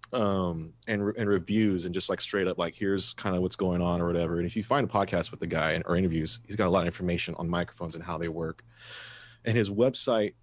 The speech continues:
sells, um, mods that you can, you can, um, buy different capsules that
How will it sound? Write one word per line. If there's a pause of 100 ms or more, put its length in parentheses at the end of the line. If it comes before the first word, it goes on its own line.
(100)
sells, (200)
um, (380)
mods
that
you
can,
you
can,
um, (160)
buy
different
capsules (240)
that